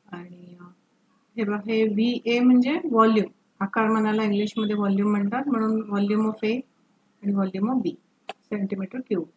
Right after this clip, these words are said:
म्हणजे घन सेंटीमीटर, आणि mass of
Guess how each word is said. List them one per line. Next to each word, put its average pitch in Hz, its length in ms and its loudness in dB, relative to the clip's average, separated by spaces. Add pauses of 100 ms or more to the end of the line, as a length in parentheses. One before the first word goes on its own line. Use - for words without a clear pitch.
(120)
म्हणजे 196 180 -8
घन 240 220 0
सेंटीमीटर, - 2000 -20
आणि 196 220 0 (140)
mass 214 160 2
of 226 240 -2